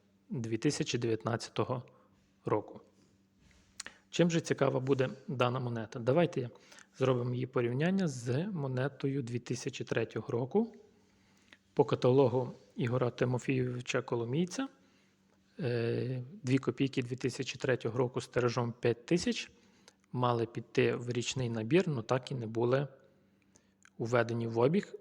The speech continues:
е, вірніше, в набір, і вони попали, скоріше всього, в обіг. Не знати, чи вся, всі п'ять тисяч, чи частина з них, но, е, по каталогу ціна на монету складає дві тисячі гривень,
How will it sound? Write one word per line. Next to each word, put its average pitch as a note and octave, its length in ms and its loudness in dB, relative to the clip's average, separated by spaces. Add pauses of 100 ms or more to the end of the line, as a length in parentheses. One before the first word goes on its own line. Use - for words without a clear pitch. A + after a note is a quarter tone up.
(140)
е, B2+ 380 -6
вірніше, C3 460 0
в A#2+ 60 -4
набір, A#2+ 400 2 (160)
і G3 260 0 (640)
вони B2+ 240 0
попали, B2 520 2 (280)
скоріше C#3 420 -2
всього, C3+ 360 0
в B2 120 -4
обіг. A2 340 -4 (280)
Не B2+ 120 -2
знати, A#2+ 340 0
чи - 160 -6
вся, F#3+ 420 0 (420)
всі - 180 0
п'ять F3 240 -2
тисяч, D3+ 320 0
чи B2+ 200 -2
частина F#3+ 500 0
з F3 60 0
них, F#3 340 -2
но, D3 380 2 (1600)
е, C3+ 60 0
по - 140 4
каталогу F3+ 720 4
ціна C#3 280 0
на C3+ 100 0
монету C3 380 0
складає C#3+ 640 2 (240)
дві A#2+ 280 -4
тисячі B2+ 420 -2
гривень, F#3+ 400 2